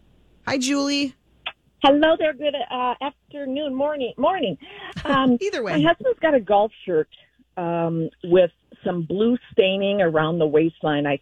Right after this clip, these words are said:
Speaker 2: think it's maybe, uh, from a blue pair of, of, uh, shorts. I'm not exactly sure, and I don't believe it's ever been dried. Um, and I'd really like to get these blue stains out.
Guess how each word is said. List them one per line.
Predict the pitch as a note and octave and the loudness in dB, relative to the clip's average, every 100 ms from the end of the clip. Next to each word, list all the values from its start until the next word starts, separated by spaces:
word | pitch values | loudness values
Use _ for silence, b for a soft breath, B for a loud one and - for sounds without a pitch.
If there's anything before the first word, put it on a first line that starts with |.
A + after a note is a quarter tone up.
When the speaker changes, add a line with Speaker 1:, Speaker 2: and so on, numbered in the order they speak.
| - | -2
Speaker 2:
think | G3 A3 | -2 0
it's | B3 - | -4 -2
maybe, | E3 D#3 E3 F#3 F3+ F#3+ F3 B B B B B - | 0 2 2 0 2 2 0 B B B B B -10
uh, | B2+ C3+ A#2 - | -4 0 0 0
from | F#3+ E3 D#3+ | 0 2 2
a | |
blue | D3 E3 F3 F3 | 0 2 2 2
pair | - F3 D#3+ | 0 -2 0
of, | - _ - | -4 _ -10
of, | D#3+ C#3+ C3+ | -4 -2 -2
uh, | C#3+ B2 - | -4 -4 0
shorts. | G3 G3+ F#3 | 0 2 0
I'm | F3 | 2
not | D#3+ E3 | 2 2
exactly | D#3+ D#3+ D3+ - D3+ - - | 0 -2 -2 -4 -6 -6 -2
sure, | D#3 C#3 A#2 | 0 2 0
and | - D3 | -2 -2
I | D3 | -2
don't | D3+ F3+ F#3+ A#3+ | 0 2 2 0
believe | A3 G#3 | -4 -4
it's | F3 | -2
ever | F3 F3+ | -2 0
been | F3 F3 | -2 -4
dried. | E3+ E3+ D3+ D3+ D3 - b b b _ _ | -2 0 0 0 -2 -8 b b b _ _
Um, | D3 D#3 D3 - | -6 -4 -6 -8
and | F#3 | -6
I'd | F3+ D3 | -4 -2
really | E3 F#3+ E3+ | 0 2 2
like | D#3 D#3 - | 2 0 0
to | D#3 D3 - _ _ _ - | 0 0 -4 _ _ _ -6
get | D#3 - | -6 -2
these | D#3 D3 | -2 2
blue | D3+ D#3+ D#3+ D#3 D3 - | 6 6 6 4 -2 -6
stains | - D3 D3 D3 | -2 0 0 0
out. | C3+ B2+ | 0 0